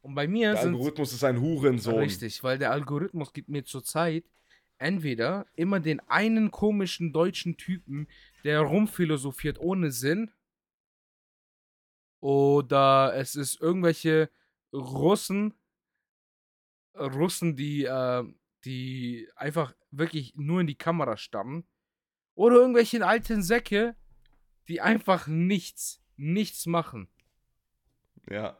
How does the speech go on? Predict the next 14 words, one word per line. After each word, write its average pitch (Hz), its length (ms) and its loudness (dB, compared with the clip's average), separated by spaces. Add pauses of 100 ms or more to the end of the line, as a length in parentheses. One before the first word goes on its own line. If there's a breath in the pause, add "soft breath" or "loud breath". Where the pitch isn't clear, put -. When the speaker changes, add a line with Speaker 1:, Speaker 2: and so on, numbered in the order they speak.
Speaker 1:
Das 196 140 -4
ist 190 160 -4
meine 190 240 2
For 165 160 -2
You-Page, 160 500 -4
die 165 100 -6
ist 175 120 -6
komplett 185 360 -2
kaputt. 175 460 -8 (1300)
Speaker 2:
Ja, 123 300 2
äh, - 240 -8
äh, - 120 -12 (600)
am, 139 240 -6
äh, - 40 -8